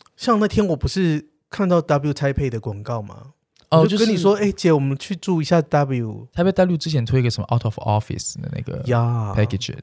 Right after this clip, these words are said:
Speaker 2: 对。
Speaker 1: 就是 we，we need O O O。
Speaker 2: Yeah，O O O。然后他的
Speaker 1: 对，因为以前我们在上班的时候，有没有要请假，我们都会挂个O O O，就很开心。
Speaker 2: 对，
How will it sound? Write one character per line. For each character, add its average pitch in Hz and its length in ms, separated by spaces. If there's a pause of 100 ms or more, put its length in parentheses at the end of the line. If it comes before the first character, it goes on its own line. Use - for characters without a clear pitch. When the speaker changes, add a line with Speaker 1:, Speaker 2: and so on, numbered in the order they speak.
Speaker 2:
对。 - 120
Speaker 1:
就 - 40
是 139 80
we，we 120 440
need 135 240
O 127 120
O 120 200
O。 123 440 (320)
Speaker 2:
Yeah，O 113 240
O 107 160 (140)
O。 107 80 (200)
然 147 120
后 151 40
他 147 140
的 170 60
Speaker 1:
对， 208 80
因 233 60
为 233 40
以 202 40
前 196 140
我 143 40
们 147 120
在 - 0
上 160 200
班 165 100
的 156 60
时 131 160
候， 135 80
有 127 40
没 120 80
有 113 280
要 151 80
请 131 200
假， 147 120
我 131 60
们 120 60
都 127 60
会 131 60
挂 131 160
个 120 80
O 117 100
O 117 280
O， 113 40
就 123 100
很 113 80
开 117 240
心。 110 380
Speaker 2:
对， 113 180